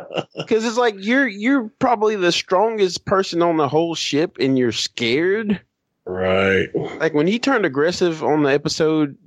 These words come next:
Speaker 1: I, was it, wasn't it the last episode of, well, no, it wasn't the last one, but one of the last episodes of the previous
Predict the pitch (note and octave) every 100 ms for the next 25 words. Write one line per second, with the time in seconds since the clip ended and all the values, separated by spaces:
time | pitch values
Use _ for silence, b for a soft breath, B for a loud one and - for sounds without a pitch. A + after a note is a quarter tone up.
0 | - D3 D#3 D#3+ E3+ - G3 A3+ G#3 F#3
1 | C#3 C#3+ D#3 E3+ F3 F#3 F3+ E3 D#3 D#3
2 | D3+ D#3+ - B2+ C#3+ C#3 D#3+ D3 A2+ G2
3 | G2+ F#2+ G#2 G2+ G#2+ F#2 - B B B
4 | - D#3+ A#3+ A3 F#3 F3 D#3+ E3+ D3+ -
5 | D3 C3+ C3+ B2 A#2 G#2 D#3 D3 C3 A#2+
6 | A2+ -